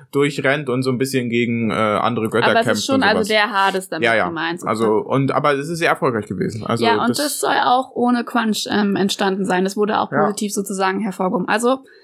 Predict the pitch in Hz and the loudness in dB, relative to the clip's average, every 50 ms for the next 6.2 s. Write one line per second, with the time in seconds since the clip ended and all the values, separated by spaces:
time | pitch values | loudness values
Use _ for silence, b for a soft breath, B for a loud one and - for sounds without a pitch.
0 | B B B B B _ 240 240 247 247 - 269 254 240 233 233 226 220 220 226 | B B B B B _ 0 0 0 2 2 2 2 2 2 0 2 2 2 2
1 | 214 233 202 208 190 180 190 - - - 196 190 196 208 208 190 190 202 202 202 | 2 2 2 2 2 0 -2 -6 -6 -4 -2 0 0 0 2 2 0 2 0 2
2 | 208 220 233 220 214 208 202 202 - - 233 220 214 208 - - 220 208 214 214 | 2 2 2 2 2 0 0 -2 0 0 0 2 2 0 0 0 0 0 0 0
3 | - - 196 196 196 - - 208 202 - 202 - - 240 220 208 202 - 208 - | -2 -2 -2 -4 -4 -2 -2 -2 -2 0 -2 -2 0 0 0 0 0 0 0 -2
4 | - - 214 196 202 202 202 220 220 208 190 190 196 196 214 196 196 196 202 139 | -2 -4 -2 0 0 0 0 0 0 0 0 -2 -4 -2 -2 -2 -2 0 2 2
5 | 120 98 220 - - 220 220 - - 185 180 214 214 226 220 220 208 202 - 202 | 2 2 2 2 0 0 0 0 0 2 2 0 0 0 0 0 0 0 2 0
6 | 202 208 - | 0 0 -2